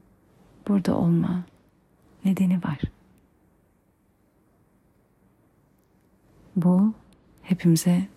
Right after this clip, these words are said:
kendisine özgü. O yüzden sadece fiziksel olarak kendimize özgü olanı anlamak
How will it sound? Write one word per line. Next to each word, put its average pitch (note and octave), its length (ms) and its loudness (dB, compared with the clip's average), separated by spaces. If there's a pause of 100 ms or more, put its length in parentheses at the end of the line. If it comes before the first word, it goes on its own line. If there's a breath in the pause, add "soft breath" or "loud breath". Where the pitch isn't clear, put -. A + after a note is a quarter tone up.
(100)
kendisine E3+ 720 2 (280)
özgü. D#3 500 0 (3000 loud breath)
O F#3+ 120 6
yüzden F#3 460 4 (580)
sadece G3 840 4 (1160)
fiziksel F#3 600 2
olarak F3 440 -2 (1400)
kendimize E3+ 520 4
özgü E3 380 2
olanı E3 400 4
anlamak E3 580 2